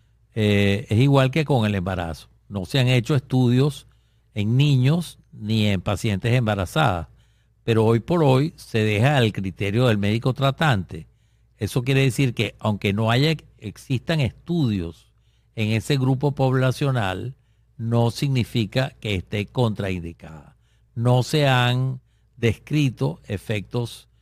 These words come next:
eh, indeseables o secundarios importantes en el proceso de vacunación de pacientes con estas patologías. Es más,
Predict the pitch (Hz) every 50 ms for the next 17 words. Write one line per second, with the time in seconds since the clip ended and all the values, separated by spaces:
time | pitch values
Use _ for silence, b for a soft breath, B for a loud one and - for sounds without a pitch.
0 | _ _ _ _ _ - 107 104 101 98 98 98 - - - 123 123 131 127 139
1 | 135 113 - 147 139 131 117 107 104 101 95 95 107 117 113 - - _ _ _
2 | _ _ _ _ _ _ _ _ - 101 98 98 92 - - 117 104 - 127 123
3 | 117 120 113 107 98 101 107 110 107 - - - 120 113 120 120 - 131 127 127
4 | - 123 110 98 95 85 - - 101 98 92 - - _ _ _ _ _ _ _
5 | _ _ - 117 117 117 117 117 120 120 120 120 120 120 123 - _ _ _ _
6 | _ _ _ _ _ - 110 104 104 101 98 98 95 92 - _ - 107 101 95
7 | - - 110 104 95 - - 113 113 117 120 - - _ - 110 104 104 107 107
8 | 110 117 113 107 - 123 113 123 120 - - 131 120 110 104 101 113 123 - 104
9 | 87 - - 107 92 90 - - 107 - - - 101 95 92 87 - - 101 -
10 | - 107 101 - 87 85 80 80 - - _ _ _ _ _ _ _ _ _ _
11 | _ _ _ _ _ - 110 107 110 139 143 110 95 90 - - - _